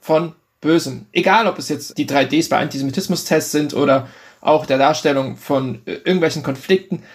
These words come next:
dann sind bei mir immer die Alarmglocken am Klingeln, weil einfach dann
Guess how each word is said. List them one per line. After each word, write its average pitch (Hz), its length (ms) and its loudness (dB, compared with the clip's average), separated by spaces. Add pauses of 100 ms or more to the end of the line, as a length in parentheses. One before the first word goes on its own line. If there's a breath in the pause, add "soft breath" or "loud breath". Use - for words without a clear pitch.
(100)
dann - 240 -6 (360)
sind 185 180 0
bei 151 120 4
mir 165 240 2
immer 160 220 0
die 147 320 0
Alarmglocken 131 720 0
am 120 200 -4
Klingeln, 139 460 0 (240 loud breath)
weil 143 280 2
einfach 143 220 0
dann - 200 2